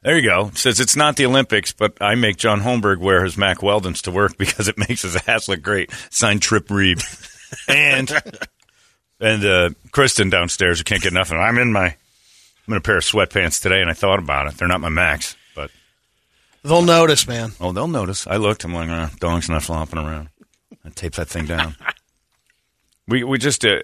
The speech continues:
Speaker 1: I don't understand when it became such a bad thing to admire the human body when it looks great.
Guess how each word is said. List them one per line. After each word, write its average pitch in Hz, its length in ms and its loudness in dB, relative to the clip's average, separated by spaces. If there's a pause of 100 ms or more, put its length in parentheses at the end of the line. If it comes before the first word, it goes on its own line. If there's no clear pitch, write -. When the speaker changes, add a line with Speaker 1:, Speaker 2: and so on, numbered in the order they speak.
Speaker 1:
I 117 120 0
don't 135 180 2
understand 120 480 0
when 107 140 0
it 107 120 -6
became 101 320 -2
such 98 220 -4
a 95 60 -4
bad 90 260 0
thing 92 220 -6
to 85 160 -6
admire 85 340 -4
the 80 120 -8
human 82 280 -4
body 80 280 -2
when 76 140 -6
it - 80 -10
looks 82 220 -8
great. 76 400 -14